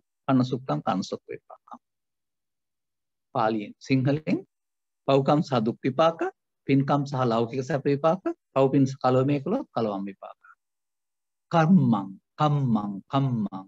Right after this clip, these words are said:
කම්ම විපාකං. දැන් මේ තුනේ ඉන්නෝ ලෝකේ ඉන්න අය.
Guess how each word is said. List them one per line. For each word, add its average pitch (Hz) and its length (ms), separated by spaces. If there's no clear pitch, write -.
කම්ම 123 340
විපාකං. 120 680
දැන් 170 120
මේ 190 140
තුනේ 196 300
ඉන්නෝ 196 280
ලෝකේ 135 280
ඉන්න 131 160
අය. - 160